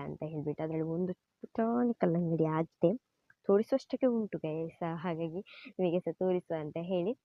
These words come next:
ಮತ್ತೆ ತರಿಸ್ತೇನೆ. ಆಯ್ತು, ಇಲ್ಲಿ ಕಾಣ್ತಾ ಇರ್ಬೋದು ನನ್ನ ಬೆರಳಲ್ಲಿ ಉಂಟು ನೋಡಿ.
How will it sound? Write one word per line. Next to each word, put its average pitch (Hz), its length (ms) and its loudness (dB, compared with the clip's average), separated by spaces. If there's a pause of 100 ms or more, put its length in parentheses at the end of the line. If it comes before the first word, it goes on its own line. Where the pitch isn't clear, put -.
(640)
ಮತ್ತೆ - 260 -4
ತರಿಸ್ತೇನೆ. - 520 -2 (1040)
ಆಯ್ತು, 180 420 -2
ಇಲ್ಲಿ 175 180 0
ಕಾಣ್ತಾ 165 400 -4
ಇರ್ಬೋದು 165 300 0
ನನ್ನ 160 280 -2
ಬೆರಳಲ್ಲಿ 175 640 0
ಉಂಟು 160 280 -8
ನೋಡಿ. 160 160 -16